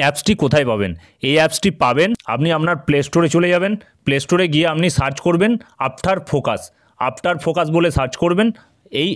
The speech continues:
অ্যাপসটি চলে আসবে। আফটার ফোকাসের অ্যাপসটির আপনার সিম্বলটা আমি দেখিয়ে দিলাম, এটা হচ্ছে আফটার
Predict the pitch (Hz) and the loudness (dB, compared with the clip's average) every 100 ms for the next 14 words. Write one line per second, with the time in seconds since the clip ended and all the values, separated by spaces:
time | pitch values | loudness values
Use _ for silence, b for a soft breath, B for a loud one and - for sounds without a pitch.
0 | - 123 - 208 233 - - 127 120 104 | -6 -8 -2 2 2 -2 -2 0 0 0
1 | 98 90 b b - - - 170 165 - | -2 -4 b b -6 -6 -4 -4 -4 -6
2 | 143 151 196 - 120 120 - 196 208 b | -4 -2 -2 -2 -4 -6 -4 -2 -2 b
3 | b b - 110 139 165 - _ _ - | b b -6 -2 0 -2 -6 _ _ -6
4 | 131 127 135 147 160 165 131 117 151 160 | 0 2 2 0 -2 0 0 0 0 0
5 | 196 - 120 123 139 151 123 - | -2 -2 -2 -2 -2 -2 -2 -2